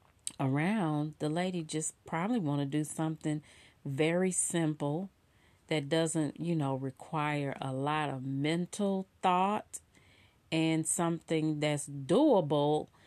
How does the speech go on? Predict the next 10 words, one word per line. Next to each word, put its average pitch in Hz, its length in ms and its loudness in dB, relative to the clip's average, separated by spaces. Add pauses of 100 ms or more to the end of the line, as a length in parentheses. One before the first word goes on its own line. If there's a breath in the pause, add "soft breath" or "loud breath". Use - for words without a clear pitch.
(340 soft breath)
and 160 500 2
makes 165 320 0
enough 160 520 2
money 156 600 2
to 143 460 0
pay 160 240 0
the 151 140 -2
rent 143 560 -2 (580 soft breath)
or 135 400 -2 (140)
mortgage, 147 880 0